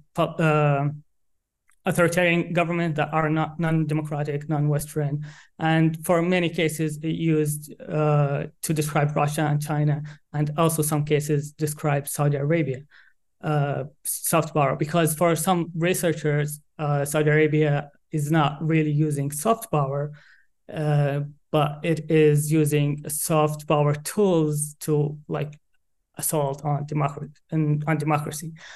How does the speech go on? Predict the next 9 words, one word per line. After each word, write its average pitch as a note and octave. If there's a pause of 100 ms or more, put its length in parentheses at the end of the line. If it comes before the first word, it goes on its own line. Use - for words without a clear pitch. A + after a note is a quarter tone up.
(100)
And F3
for G#3+
me, A#3
this A#3
is, G3+
uh, F3
really F#3
an E3
issue D#3